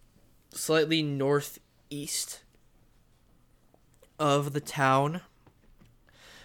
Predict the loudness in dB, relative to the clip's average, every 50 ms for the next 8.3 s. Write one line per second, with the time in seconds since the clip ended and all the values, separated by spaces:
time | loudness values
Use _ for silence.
0 | -20 -20 _ _ -10 -2 2 4 4 4 4 2 0 0 -2 -2 -4 -6 -8 -4
1 | -2 -2 -2 0 2 2 2 2 2 0 -2 0 0 2 2 0 0 -4 -8 -8
2 | -6 -4 -4 -4 -4 -4 -4 -6 -6 -8 _ _ -6 -2 -2 -2 -2 -2 -2 -2
3 | -2 -4 -8 -14 _ -12 -6 -4 -4 -4 -2 -4 -4 -4 -4 -4 -4 -4 -4 -6
4 | -8 -8 -8 -6 -4 -4 -4 -4 -6 -6 -8 -10 -10 -12 _ -10 -8 -4 -4 -2
5 | -2 -2 -2 -4 -6 -8 -12 -14 -18 -20 -20 -20 -20 -20 -20 -20 _ _ _ -4
6 | -2 -2 -2 -2 -4 -8 -12 -16 -18 -20 -20 -20 -20 -20 -20 -20 -18 -8 -6 -6
7 | -4 -2 0 2 2 2 0 -2 2 4 4 4 4 2 -4 -6 -6 -6 -4 -6
8 | -6 -4 -6 -8 -10 -12